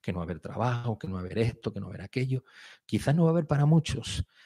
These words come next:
pero para la casa, los hijos, los santos de Dios, habrá. Ayer, cuando teníamos nuestro tiempo de oración en la mañana, Dios me hizo ver el, las, las, las vírgenes con el aceite. Yo les decía, "Amados,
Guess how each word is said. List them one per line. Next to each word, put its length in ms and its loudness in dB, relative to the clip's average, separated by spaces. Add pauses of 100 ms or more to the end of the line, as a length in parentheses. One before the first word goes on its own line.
(180)
pero 220 2
para 160 -2
la 140 -4
casa, 460 2
los 380 -4
hijos, 420 0
los 200 -2
santos 500 2
de 80 0
Dios, 280 0 (500)
habrá. 460 -6 (200)
Ayer, 440 4
cuando 320 0
teníamos 340 0
nuestro 240 -4
tiempo 280 -2
de 60 0
oración 300 -4
en 60 -2
la 80 -2
mañana, 500 -4 (380)
Dios 140 2
me 100 4
hizo 240 2
ver 300 4 (260)
el, 280 -4
las, 260 -4
las, 440 -4
las 300 -10
vírgenes 540 0
con 240 -2
el 100 -4
aceite. 480 -8
Yo 80 -2
les 140 0
decía, 360 -2
"Amados, 600 0